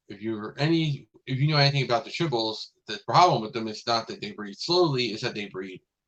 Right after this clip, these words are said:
quickly. And the thing is, they weren't always like that. This shows you the origin of the Tribbles in a way, because they breed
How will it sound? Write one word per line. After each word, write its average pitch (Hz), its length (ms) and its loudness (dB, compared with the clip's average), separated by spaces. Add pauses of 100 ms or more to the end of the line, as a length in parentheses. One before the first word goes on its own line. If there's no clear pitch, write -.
(160)
quickly. - 500 -6 (580)
And 113 440 0 (720)
the - 80 -12
thing 185 320 2
is, 98 540 -2 (760)
they 107 320 -4
weren't 113 360 2
always 95 380 -6
like 95 240 -10
that. - 200 -10 (360)
This 135 160 0
shows 123 320 2
you 113 120 -6
the 113 180 -4
origin 107 680 0
of 101 220 -2
the 95 120 -10
Tribbles 113 500 -4
in 104 80 -10
a 98 100 -10
way, 98 320 -8
because 104 520 -8 (1300)
they 139 540 0 (300)
breed 143 320 0